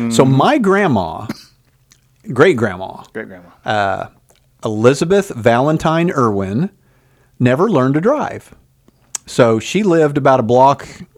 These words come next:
Speaker 1: eh, two blocks away from a little shopping center that had a grocery store and everything that she ever needed in life. So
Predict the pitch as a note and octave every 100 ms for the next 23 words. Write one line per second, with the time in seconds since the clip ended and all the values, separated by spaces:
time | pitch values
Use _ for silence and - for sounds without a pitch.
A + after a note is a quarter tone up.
0 | - A3+ A3+ G#3+ - D3 C3+ B2 C3+ A#2
1 | A#2 - A2 A2+ B2 A#2+ C3+ B2 A#2+ -
2 | B2+ A2+ A2+ A#2 A2 G#2+ A#2+ - A2+ -
3 | A2+ A2 B2+ D3 F3+ E3 D#3 C3 C#3+ C#3
4 | C3+ B2+ A#2+ A#2+ A#2 A2 G#2 G2+ G2 -
5 | - - G#2+ G#2+